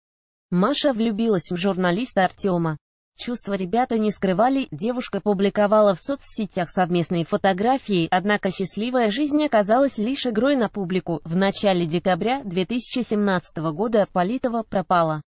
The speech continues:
Об этом в сети сообщил ее молодой человек. Тринадцатое декабря Марию нашли мертвой на дачном участке ее дедушки в Щелковском районе. Проходивший мимо мужчина заметил присыпанное снегом тело девушки,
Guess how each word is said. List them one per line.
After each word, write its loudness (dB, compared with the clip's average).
Об 2
этом 0
в -10
сети -4
сообщил 0
ее 2
молодой 0
человек. 0
Тринадцатое 0
декабря 0
Марию 2
нашли 0
мертвой 0
на 0
дачном 0
участке -2
ее 0
дедушки -2
в -8
Щелковском -2
районе. 2
Проходивший -4
мимо 0
мужчина 0
заметил 2
присыпанное -2
снегом 0
тело 0
девушки, -2